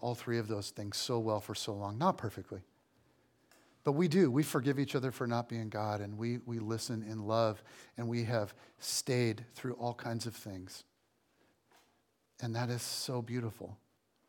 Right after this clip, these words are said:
But I just pray that you would continue to help us to navigate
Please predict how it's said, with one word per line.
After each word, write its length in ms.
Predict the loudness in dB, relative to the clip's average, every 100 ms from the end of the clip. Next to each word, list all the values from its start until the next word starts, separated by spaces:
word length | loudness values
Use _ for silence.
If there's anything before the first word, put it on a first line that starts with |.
| _ _ -20 -20 2
But 80 | 8
I 100 | 10
just 240 | 10 2 4
pray 240 | 8 8
that 140 | 6
you 180 | 2 2
would 120 | 0 0
continue 480 | -6 -4 0 2
to 100 | 2
help 320 | 2 2 2 2
us 300 | 2 0 -2
to 120 | -2
navigate 640 | 4 6 6 4 2 0